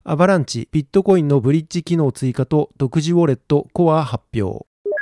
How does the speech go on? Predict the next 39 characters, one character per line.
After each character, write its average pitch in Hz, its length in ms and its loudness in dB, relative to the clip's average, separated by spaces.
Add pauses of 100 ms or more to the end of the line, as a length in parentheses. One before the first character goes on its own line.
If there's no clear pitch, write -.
(220)
三 151 80 0
菱 190 380 -2
ユ 151 80 4
ー 175 40 6
エ 175 60 4
フ 165 100 0
ジ 165 120 0
ェ 170 100 2
ー 165 40 0
信 165 240 -4
託 120 240 -4
ら 117 220 -2
証 165 220 0
券 156 240 -2
ト 147 160 0
ー - 20 -6
ク 147 100 -4
ン 139 100 0
プ 170 100 0
ラ 139 100 0
ッ - 20 -20
ト 135 120 -6
フ 135 140 -2
ォ 113 40 -2
ー - 20 -4
ム、 101 240 -10
プ 147 120 -4
ロ 165 100 4
グ 156 80 -2
マ 139 120 0
に 147 120 -2
関 131 180 0
す - 140 -6
る 113 60 -2
報 139 180 -4
告 - 220 -10
書 190 100 -4
公 139 140 -2
表。 92 400 -6